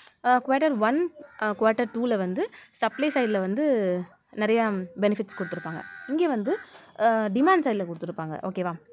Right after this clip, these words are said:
அதாவது என்ன அப்படின்னு பார்த்துட்டிங்கன்னா, லாக்டவுனை வந்து ஈஸி பண்ணியிருப்பாங்க, கொஞ்சம் கொஞ்சமா தளர்த்திருப்பாங்க. Then வந்து investment and consumption, அதுல வந்து டிமாண்ட் சைடுல கொடுத்துருப்பாங்க. ஓகேவா?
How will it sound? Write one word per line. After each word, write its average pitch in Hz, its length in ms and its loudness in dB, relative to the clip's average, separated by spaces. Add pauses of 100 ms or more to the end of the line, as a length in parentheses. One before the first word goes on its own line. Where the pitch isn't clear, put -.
(140)
அதாவது 233 280 2
என்ன 202 260 0
அப்படின்னு 180 340 -6
பார்த்துட்டிங்கன்னா, 165 360 -4 (380)
லாக்டவுனை 220 340 6
வந்து 208 260 4
ஈஸி 202 280 0
பண்ணியிருப்பாங்க, 165 640 -4
கொஞ்சம் 208 220 0
கொஞ்சமா 190 180 0
தளர்த்திருப்பாங்க. 170 840 -6 (140)
Then 214 120 -2
வந்து 214 220 0
investment 220 680 0
and 185 280 -6
consumption, 202 420 -4
அதுல 180 200 -4
வந்து 208 220 -2
டிமாண்ட் 208 400 -2
சைடுல 175 160 -4
கொடுத்துருப்பாங்க. 160 520 -6
ஓகேவா? 165 340 -6